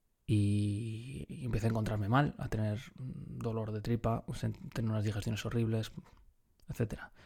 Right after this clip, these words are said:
Que eso ellos, ellos lo saben, ellos son conscientes de eso. Y poco después, eh, empecé a acudir a terapia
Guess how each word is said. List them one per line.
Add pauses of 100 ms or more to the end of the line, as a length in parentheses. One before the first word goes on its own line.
(240)
Que
eso
ellos, (240)
ellos
lo
saben,
ellos
son
conscientes
de
eso. (760)
Y (460)
poco
después, (300)
eh,
empecé
a (260)
acudir
a
terapia